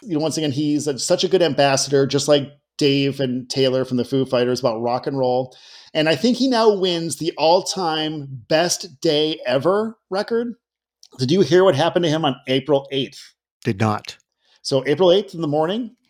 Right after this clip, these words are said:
Speaker 1: Fear of the Dawn, his new record, comes out.
Speaker 2: Mm-hmm.
Speaker 1: Midday, he sings the national anthem at a Detroit Tigers game.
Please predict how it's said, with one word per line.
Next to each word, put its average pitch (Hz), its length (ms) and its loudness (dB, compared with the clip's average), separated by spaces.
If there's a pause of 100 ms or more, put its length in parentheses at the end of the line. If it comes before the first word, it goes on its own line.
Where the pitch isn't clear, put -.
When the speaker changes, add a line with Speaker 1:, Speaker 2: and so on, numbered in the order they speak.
(220)
Speaker 1:
Fear 151 200 0
of 143 80 0
the 156 80 2
Dawn, 156 340 2
his 139 160 -10
new 143 140 0
record, 135 300 -2
comes 165 260 -6
out. 131 320 -8 (120)
Speaker 2:
Mm-hmm. 110 220 4 (280)
Speaker 1:
Midday, 170 600 2
he 156 220 -8
sings 170 480 -4
the 156 80 -4
national 165 520 -4
anthem 151 400 -2
at 139 80 0
a 135 60 2
Detroit 147 460 0
Tigers 135 360 0
game. 131 380 -4